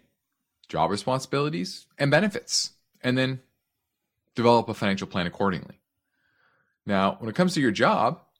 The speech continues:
the last thing you wanna do is have a pay cut, but put in the same effort and time. Well, we all kinda live based on our emails and, and all that, but if you're s-, semi-retired and you're still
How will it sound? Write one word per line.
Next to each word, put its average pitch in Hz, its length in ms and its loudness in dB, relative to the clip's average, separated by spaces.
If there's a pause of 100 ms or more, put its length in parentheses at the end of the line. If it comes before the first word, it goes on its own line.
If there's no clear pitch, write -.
(840)
the 127 80 0
last 180 300 2
thing 190 100 0
you 139 160 2
wanna 113 160 2
do 92 300 -2
is 90 460 -2
have 98 180 -6
a 82 60 -4
pay 117 300 -4
cut, 220 360 -2 (600)
but 107 400 0 (480)
put 135 140 4
in 127 60 2
the 113 80 0
same 110 280 0
effort 90 280 0
and 80 100 -8
time. 82 280 -4 (1400)
Well, 123 80 2
we 120 80 4
all 127 180 4
kinda 143 200 0
live 101 520 2 (140)
based 98 240 -2
on 90 80 0
our 82 120 -2
emails 104 640 0
and, 82 180 -6
and 90 100 -6
all 85 120 0
that, 90 320 -4
but 98 80 -6
if 95 160 -10
you're 135 260 -4 (560)
s-, - 240 -18 (220)
semi-retired 127 640 2
and 95 140 0
you're 98 80 -2
still 113 360 -4